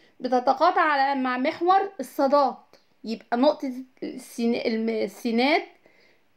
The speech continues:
بصفر والصاد بتسعة، يبقى أنا كده حددت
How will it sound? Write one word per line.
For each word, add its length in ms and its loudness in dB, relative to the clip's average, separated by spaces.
بصفر 480 0
والصاد 580 2
بتسعة، 380 -6
يبقى 220 -4
أنا 100 2
كده 240 -2
حددت 760 -4